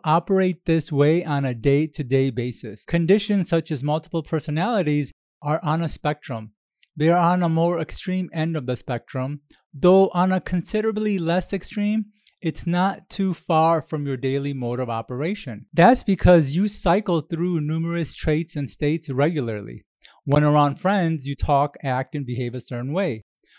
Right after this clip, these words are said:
When around parents, you talk, act, and behave a different way. In front of a boss, even more different. Around an attractive woman or man,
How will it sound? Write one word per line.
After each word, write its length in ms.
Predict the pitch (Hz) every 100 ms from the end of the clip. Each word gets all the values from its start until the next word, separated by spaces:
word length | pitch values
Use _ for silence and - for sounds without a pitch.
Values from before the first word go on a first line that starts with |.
| _
When 180 | - 147
around 280 | 147 147 147
parents, 500 | 170 233 202 160 151
you 80 | 143
talk, 380 | - 135 139 - -
act, 300 | 127 131 151
and 100 | 143
behave 380 | 120 120 123 139 _ _ _ _
a 80 | 147
different 400 | 147 294 - 127
way. 280 | 117 110 117 _ _ _ _ _
In 140 | 160 147
front 180 | 165
of 100 | 165
a 80 | 143
boss, 640 | 131 180 208 139 151 - - _
even 320 | 175 180 202
more 220 | 196 233
different. 460 | 196 127 - 123 110 - _ -
Around 340 | 143 151 160
an 80 | 165
attractive 500 | 143 - 156 160 151
woman 360 | 131 151 185 190
or 120 | 143
man, 400 | 131 139 170 214